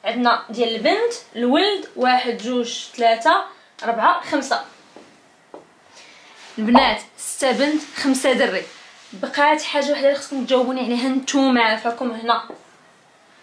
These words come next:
شكل البطن انا وريتكم، دونك غتقولوا لي شكل البطن واش عندي دائري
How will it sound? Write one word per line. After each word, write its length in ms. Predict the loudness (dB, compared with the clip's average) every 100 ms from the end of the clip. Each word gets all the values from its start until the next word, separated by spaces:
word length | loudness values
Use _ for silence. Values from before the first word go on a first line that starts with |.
| _ _ -4
شكل 300 | -2 0 0
البطن 300 | 2 0 0
انا 300 | 0 4 6
وريتكم، 500 | 6 4 2 -2 -8
دونك 160 | -6 -2
غتقولوا 340 | -2 0 0
لي 160 | 2 2
شكل 240 | 0 -2
البطن 300 | 0 0 0
واش 200 | -2 0
عندي 260 | -2 0 0
دائري 580 | 0 2 4 2 -2